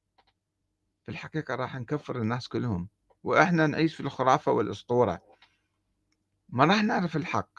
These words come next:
فهؤلاء لا يعرفون الحق، هؤلاء ما أعرف شنو أصفهم، ما أريد <laughs> أكون عنيف ضدهم، بس يعني عايشين بأفكار، يكتبون أشياء مثل ما يعجبهم.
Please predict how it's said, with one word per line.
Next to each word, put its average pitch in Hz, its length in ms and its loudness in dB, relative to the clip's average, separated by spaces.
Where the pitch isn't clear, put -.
فهؤلاء 147 420 8
لا 185 140 10
يعرفون 180 460 6
الحق، 120 440 -2
هؤلاء 147 500 8
ما 147 100 4
أعرف 170 260 2
شنو 170 200 2
أصفهم، 107 680 -2
ما 143 120 0
أريد 147 300 -4
<laughs> - 120 -8
أكون 110 360 -4
عنيف 120 380 -2
ضدهم، 127 380 0
بس 139 240 -2
يعني 190 640 2
عايشين 151 380 2
بأفكار، 151 600 -2
يكتبون 196 600 -4
أشياء - 260 -6
مثل 175 220 -6
ما 170 120 -2
يعجبهم. 131 540 0